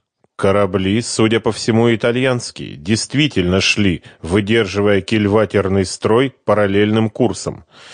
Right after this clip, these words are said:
Во главе колонны находился линкор –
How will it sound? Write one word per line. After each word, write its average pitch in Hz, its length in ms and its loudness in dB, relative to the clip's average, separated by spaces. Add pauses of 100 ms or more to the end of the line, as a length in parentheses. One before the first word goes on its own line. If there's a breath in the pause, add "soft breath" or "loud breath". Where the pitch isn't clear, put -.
(280 loud breath)
Во 95 180 2
главе 117 400 2
колонны 110 600 2
находился 101 760 0
линкор – 107 640 0